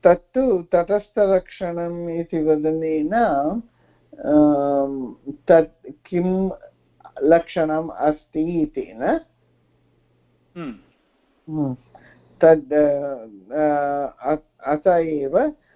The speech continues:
Speaker 1: रूपरहित स्पर्श-, स्पर्शवान् वायुः इति सङ्ग्रहवाक्यं रु-, अ, उच्यते चेत्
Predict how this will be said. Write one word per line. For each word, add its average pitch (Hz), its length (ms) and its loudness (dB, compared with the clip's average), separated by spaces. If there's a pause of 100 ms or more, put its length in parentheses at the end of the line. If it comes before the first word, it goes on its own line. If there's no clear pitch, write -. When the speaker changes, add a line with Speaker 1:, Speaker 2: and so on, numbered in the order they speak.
(180)
Speaker 1:
रूपरहित 190 1040 0
स्पर्श-, 160 1080 -8 (640)
स्पर्शवान् 156 1120 -6
वायुः 135 600 -2 (540)
इति 302 500 2 (100)
सङ्ग्रहवाक्यं 160 1600 0 (480)
रु-, 165 320 0
अ, 139 520 0 (640)
उच्यते 156 640 2
चेत् 185 800 2